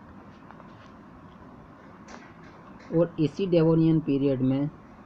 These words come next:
second mass extinction हुआ, या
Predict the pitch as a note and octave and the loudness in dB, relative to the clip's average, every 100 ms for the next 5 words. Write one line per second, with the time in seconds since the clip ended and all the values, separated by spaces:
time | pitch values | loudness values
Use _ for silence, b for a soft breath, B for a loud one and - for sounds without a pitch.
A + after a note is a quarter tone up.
0 | - - - - - - - - - - | -20 -20 -20 -20 -20 -20 -20 -20 -20 -20
1 | - - - D#3+ E3 F#3+ G3 F3+ C#3+ D3 | -20 -8 -2 -2 0 -4 -2 0 0 0
2 | D#3 D3+ C#3+ - D3 D3 D3 D3+ D3 C3+ | -2 -6 -8 -8 -2 -2 0 -2 -2 0
3 | C#3 D3 E3 - - - - - - - | -2 -4 -6 -12 -20 -20 -20 -20 -18 -6
4 | C3+ | -2